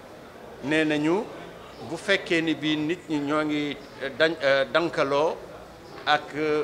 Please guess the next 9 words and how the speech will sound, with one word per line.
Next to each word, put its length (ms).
di 120
saafonte, 760
mën 340
na 100
ni 220
jàngoro 380
ji 160
mën 300
na 80